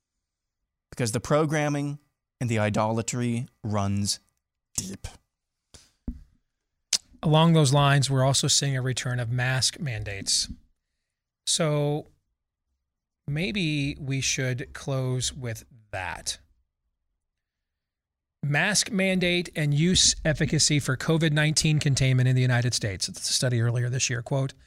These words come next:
Speaker 2: Calculated total covid nineteen case growth and mask use for the continental United States with data from the Centers for Disease Control and Prevention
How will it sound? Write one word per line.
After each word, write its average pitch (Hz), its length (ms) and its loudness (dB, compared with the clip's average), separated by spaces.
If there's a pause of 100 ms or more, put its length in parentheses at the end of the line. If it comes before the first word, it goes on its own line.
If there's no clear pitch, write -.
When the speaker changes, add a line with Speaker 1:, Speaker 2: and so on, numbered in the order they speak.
(480)
Speaker 2:
Calculated 202 580 4
total 190 260 4
covid 175 320 4
nineteen 165 400 2
case 160 280 2
growth 165 260 0
and 139 100 2
mask 147 360 2
use 143 160 4
for - 100 -6
the 131 80 0
continental 151 340 0
United 139 280 2
States 143 320 0
with 120 160 -2
data 147 240 2
from 135 160 -2
the 127 80 0
Centers 151 280 2
for - 140 -2
Disease 135 340 2
Control 165 380 0
and 175 80 0
Prevention 175 460 2